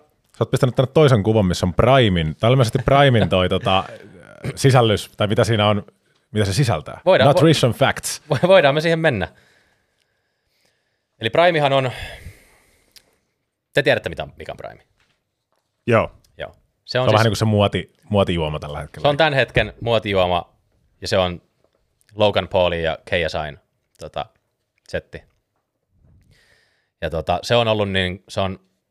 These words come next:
Speaker 2: se on ollut viimeistä huutoa. Te ootte nähnyt kaupassa, se oli viisitoista euroa jossain kohtaa.
Speaker 1: Jotkut haki sitä Jenkeistä ja ympäri maailmaa Suomeen, kun sitä ei myyty täällä, niin
Speaker 2: Joo.
Speaker 1: mieti.
Speaker 2: Mut tota, onks se oikeesti legit? Et jos sitä tarjotaan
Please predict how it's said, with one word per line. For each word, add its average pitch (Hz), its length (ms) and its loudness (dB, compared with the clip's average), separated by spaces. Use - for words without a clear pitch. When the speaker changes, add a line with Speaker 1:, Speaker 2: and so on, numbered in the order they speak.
Speaker 2:
se - 80 -4
on 127 40 4
ollut 113 120 -2
viimeistä 104 280 -4
huutoa. 80 300 -12
Te - 60 0
ootte 180 140 0
nähnyt 180 240 -2
kaupassa, 170 300 2
se 156 60 -4
oli 160 120 -4
viisitoista 165 540 -4
euroa 95 320 0
jossain 82 340 -6
kohtaa. - 360 -20
Speaker 1:
Jotkut 147 220 2
haki 147 160 2
sitä 151 100 2
Jenkeistä 139 540 4
ja 101 80 2
ympäri 101 200 0
maailmaa 107 420 0
Suomeen, 87 340 -2
kun 71 40 -16
sitä 87 120 -4
ei 82 60 -4
myyty 82 220 -8
täällä, 76 320 -8
niin 69 120 -18
Speaker 2:
Joo. 139 320 0
Speaker 1:
mieti. 92 300 -6
Speaker 2:
Mut 113 120 -16
tota, 139 320 0
onks 170 180 0
se 180 60 4
oikeesti 160 460 0
legit? - 360 -4
Et 101 120 -10
jos 117 140 -4
sitä 131 160 -4
tarjotaan 120 640 0